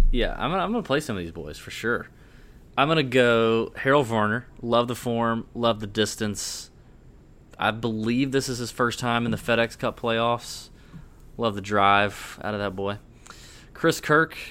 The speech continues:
I mean, what can you do about Chris Kirk? Like, the dude is as steady as it comes right now. Cut maker, playing well, ball striker, uh, sixty-eight hundred, love it.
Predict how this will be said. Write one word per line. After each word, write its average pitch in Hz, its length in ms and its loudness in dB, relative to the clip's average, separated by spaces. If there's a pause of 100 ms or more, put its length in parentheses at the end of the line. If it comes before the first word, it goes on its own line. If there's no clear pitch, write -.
(440)
I 117 60 -4
mean, 110 300 -2 (120)
what 127 220 -6
can 185 140 -8
you 127 80 -2
do 107 120 0
about 90 200 -2
Chris 85 200 -10
Kirk? 78 280 -10
Like, 95 180 -8
the 104 60 -8
dude 123 220 -2
is 107 140 -2
as 92 100 -8
steady 110 420 -2
as 95 100 -6
it 90 100 -10
comes 98 280 -8
right 90 180 -4
now. 87 300 -6 (480)
Cut 127 280 2
maker, 110 560 0 (500)
playing 120 420 0
well, 101 340 0
ball 104 280 2
striker, 95 760 -2 (920)
uh, - 280 -12
sixty-eight 117 480 -2
hundred, 101 240 -4
love 95 240 2
it. 98 160 -2